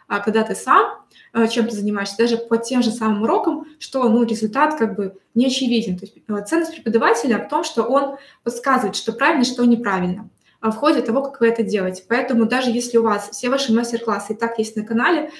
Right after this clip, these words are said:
люди всё равно готовы покупать эти мастер-классы, потому что они покупают обратную связь от вас. А, Маугли, привет.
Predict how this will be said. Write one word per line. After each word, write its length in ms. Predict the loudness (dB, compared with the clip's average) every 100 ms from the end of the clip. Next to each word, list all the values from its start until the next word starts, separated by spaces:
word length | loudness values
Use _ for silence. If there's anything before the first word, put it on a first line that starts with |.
| -10 -6
люди 120 | -4
всё 120 | -2
равно 200 | 0 2
готовы 400 | 2 0 0 0 -2
покупать 420 | -10 -4 -4 -4
эти 80 | -6
мастер-классы, 600 | -8 -8 -10 -2 -2 -2
потому 240 | -8 -4 -2
что 160 | 0
они 80 | 0
покупают 400 | -2 -6 -6 -4
обратную 360 | -2 -2 -2 -6
связь 260 | -6 -8
от 100 | -8
вас. 300 | -6 -6 -10 _ _ _ _ _ _ _ _ _ _ _ -4
А, 40 |
Маугли, 640 | 0 2 4 4 4 0
привет. 580 | 0 -2 -2 0 -2 -4